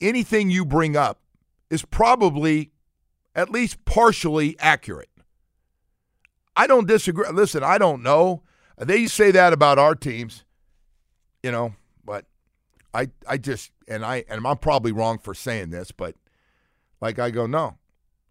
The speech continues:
we, we won a lot of games in cold weather, so I hate to break it to you. We beat a lot of good teams in, in cold weather." Now,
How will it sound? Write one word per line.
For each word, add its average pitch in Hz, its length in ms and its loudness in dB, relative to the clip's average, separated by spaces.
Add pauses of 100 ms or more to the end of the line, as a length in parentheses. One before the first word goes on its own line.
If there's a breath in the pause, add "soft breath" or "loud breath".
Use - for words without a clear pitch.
(120)
we, 113 480 -10
we 104 160 -8
won 117 200 -6
a 110 60 -6
lot 113 200 -2
of 110 60 -6
games 110 240 -8
in 90 100 -20
cold 95 220 -8
weather, 92 300 -10
so - 160 -14
I 85 100 -14
hate 92 180 -14
to 87 60 -20
break 104 320 -10
it 80 120 -20
to 90 120 -16
you. 80 200 -16
We 95 160 -16
beat 98 400 -16
a - 20 -18
lot 95 220 -8
of 98 80 -12
good 104 180 -12
teams 110 320 -12
in, 80 200 -16 (140)
in 95 140 -16
cold 98 240 -10
weather." 127 260 -2
Now, 110 280 -2